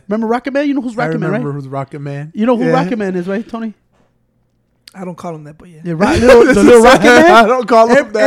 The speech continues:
Speaker 1: everybody was so scared. I remember Cito said, "Dude, they told me that North Korea's gonna kick our ass." Because
Speaker 2: Yeah.
Speaker 1: Wait a minute.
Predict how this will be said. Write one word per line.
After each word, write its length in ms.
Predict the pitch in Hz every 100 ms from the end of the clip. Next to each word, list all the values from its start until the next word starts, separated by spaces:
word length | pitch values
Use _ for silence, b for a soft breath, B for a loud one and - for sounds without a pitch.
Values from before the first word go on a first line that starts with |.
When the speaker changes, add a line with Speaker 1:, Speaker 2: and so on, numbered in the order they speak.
| 254
Speaker 1:
everybody 180 | 285
was 180 | 262 240
so 140 | 294 269
scared. 200 | - 277
I 20 |
remember 220 | 262 269
Cito 240 | 233 269 202
said, 160 | -
"Dude, 180 | 196 196
they 100 | 175
told 200 | 160 208
me 80 | 202
that 100 | 160
North 140 | 185
Korea's 200 | - 180
gonna 160 | 175 143
kick 220 | - 185
our 100 | 175
ass." 200 | 156 226
Because 220 | 196 208 b b b b b b -
Speaker 2:
Yeah. 260 | 180 180 202
Speaker 1:
Wait 160 | 170 170
a 80 | 156
minute. 480 | 143 127 - _